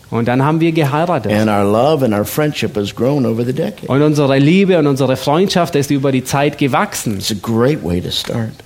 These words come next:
Speaker 1: Es ist eine großartige, ähm, Art und Weise zu beginnen.
Speaker 2: Friendship first.
Speaker 1: Die Freundschaft zuerst.
Speaker 2: Romance second.
Speaker 1: Ähm, k-, äh,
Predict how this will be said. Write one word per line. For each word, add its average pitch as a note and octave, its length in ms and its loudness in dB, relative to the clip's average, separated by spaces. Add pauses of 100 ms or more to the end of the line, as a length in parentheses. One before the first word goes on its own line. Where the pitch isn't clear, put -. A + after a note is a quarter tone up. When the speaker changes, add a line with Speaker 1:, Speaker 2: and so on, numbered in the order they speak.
(220)
Speaker 1:
Es D3 160 -2
ist - 60 -2
eine G3+ 140 2
großartige, A#2+ 880 0
ähm, G#2+ 380 -2 (120)
Art B2 240 -2
und A#2+ 160 -2
Weise A#2+ 300 0
zu C3 140 -6
beginnen. A2+ 280 0
Speaker 2:
Friendship A#2 440 2
first. C3 560 -2 (180)
Speaker 1:
Die A2+ 100 -2
Freundschaft E3 640 0
zuerst. C3 400 2
Speaker 2:
Romance B2 460 2
second. A2 380 0 (960)
Speaker 1:
Ähm, B2+ 380 0
k-, B2+ 380 -2
äh, - 20 -2